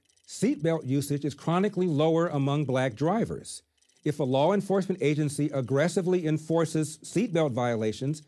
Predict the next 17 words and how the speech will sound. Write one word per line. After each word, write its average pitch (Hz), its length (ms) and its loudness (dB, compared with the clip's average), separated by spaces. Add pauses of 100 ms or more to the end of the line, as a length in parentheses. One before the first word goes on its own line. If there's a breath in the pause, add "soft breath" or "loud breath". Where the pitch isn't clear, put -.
(280 soft breath)
police 170 400 2
will 196 100 2
stop 147 320 0
more 120 240 0
black 135 300 0
drivers." 202 640 -2 (580)
The 143 160 0
N 175 140 2
I 180 180 2
J's 175 360 2
conclusion? 180 720 0 (520)
These 190 320 4
numerical 175 560 2
disparities 135 640 0
result 135 420 2
from 131 400 -2 (400)
differences 190 600 0